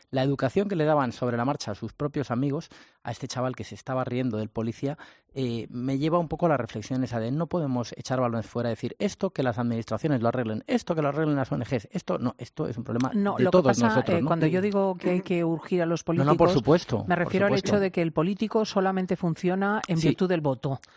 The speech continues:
Speaker 1: Tal cual.
Speaker 2: De tal manera que si no hay una reclamación social y, por lo tanto, por ende, una, una, una sensibilidad,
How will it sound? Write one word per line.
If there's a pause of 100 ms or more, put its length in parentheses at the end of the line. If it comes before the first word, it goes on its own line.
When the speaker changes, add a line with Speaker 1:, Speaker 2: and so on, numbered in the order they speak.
Speaker 1:
Tal
cual.
Speaker 2:
De
tal
manera
que
si
no
hay
una
reclamación
social
y,
por
lo
tanto,
por
ende,
una,
una, (340)
una
sensibilidad,